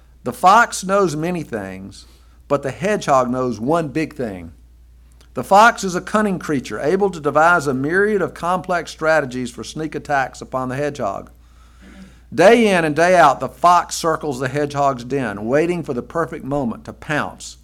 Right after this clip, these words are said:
He's fast, sleek, beautiful, fleet of foot, and crafty. The fox looks like the sure winner.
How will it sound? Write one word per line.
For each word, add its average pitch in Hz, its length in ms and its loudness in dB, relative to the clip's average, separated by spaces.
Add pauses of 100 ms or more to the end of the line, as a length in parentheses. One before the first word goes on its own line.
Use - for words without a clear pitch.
(480)
He's 120 220 -6
fast, 139 600 2
sleek, 151 500 0
beautiful, 135 500 -4
fleet 175 240 0
of - 120 -6
foot, 156 180 0
and 120 100 -4
crafty. 135 600 -4 (680)
The - 80 -6
fox 196 420 6
looks 180 200 -6
like 160 180 4
the 123 240 -8
sure 175 260 0
winner. 143 400 -2